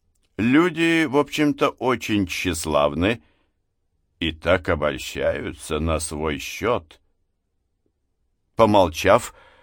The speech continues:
Александр добавил: «Видимо, человек был создан в последний день творения, когда Господь уже утомился.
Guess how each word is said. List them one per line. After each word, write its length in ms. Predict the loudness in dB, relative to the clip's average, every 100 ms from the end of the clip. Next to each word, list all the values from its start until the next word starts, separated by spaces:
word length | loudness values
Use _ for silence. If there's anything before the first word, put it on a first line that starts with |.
| _ 2
Александр 840 | 2 2 0 2 4 4 2 2
добавил: 640 | 4 4 2 -4 -8 -14 _ _ _ _ _ _ _ _ _ -18
«Видимо, 680 | -6 0 0 4 4 4 4
человек 600 | 2 4 4 4 0 0
был 260 | 0 0
создан 540 | 0 2 2 2 2 2
в 160 | 0
последний 720 | 2 2 2 0 0 0 0 0
день 280 | 2 0 0
творения, 840 | 0 0 0 -2 -2 -4 -6 -10 -16 _ _ _
когда 400 | -2 0 0 2
Господь 560 | 2 0 0 0 2
уже 300 | 2 2 2
утомился. 960 | 2 2 2 2 2 2 0 -4 -6 -8